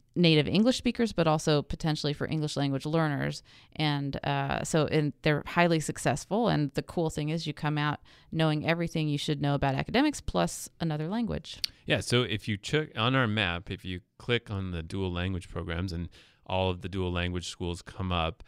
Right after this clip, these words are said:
Speaker 2: and if you look at Eje, you can see that it's, it's in Cajon Valley Union.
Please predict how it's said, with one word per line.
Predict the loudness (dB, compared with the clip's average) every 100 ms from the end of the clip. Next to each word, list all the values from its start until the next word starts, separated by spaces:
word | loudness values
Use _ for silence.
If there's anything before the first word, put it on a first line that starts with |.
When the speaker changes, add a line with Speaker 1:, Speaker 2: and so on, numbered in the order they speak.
| -20 -20 _ -4
Speaker 2:
and | -2 0
if | -2
you | -2
look | -2 -2
at | -4
Eje, | -2 -2 0 0 -2
you | -4 -6
can | -6 -8
see | 0 4 6
that | 4 0
it's, | -4 -8 -10
it's | -10 -8 -6
in | -6 -8 -12 _
Cajon | -16 -6 -4 0
Valley | 2 2 0 -2 -4
Union. | -4 -2 -2